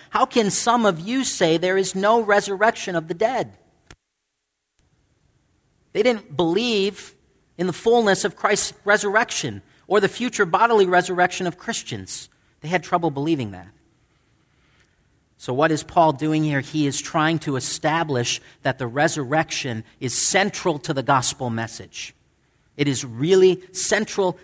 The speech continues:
to the gospel message. It's not an afterthought. It's not an optional add-on. It is right there alongside his death. The cross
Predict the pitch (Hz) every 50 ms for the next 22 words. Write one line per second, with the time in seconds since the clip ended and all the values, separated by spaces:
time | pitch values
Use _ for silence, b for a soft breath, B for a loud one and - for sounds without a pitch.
0 | B B - 156 156 156 165 160 165 - - - 147 147 147 143 143 120 135 135
1 | - - 170 180 196 208 208 190 165 170 196 214 208 - - 208 202 - 202 196
2 | 196 190 B B B B 147 - - 185 190 202 208 180 160 147 - - 190 226
3 | - - - - - 220 208 180 147 170 170 165 170 165 165 165 156 B B B
4 | B 156 151 151 127 107 120 117 139 190 202 240 254 - 160 165 170 170 165 143
5 | 147 147 156 165 180 190 196 190 - - - 175 156 151 151 147 135 143 131 107
6 | 107 101 113 110 - - - - - - - _ _ _ _ _ _ _ _ _
7 | _ _ _ _ - - - - - - 156 160 196 220 - - - - - -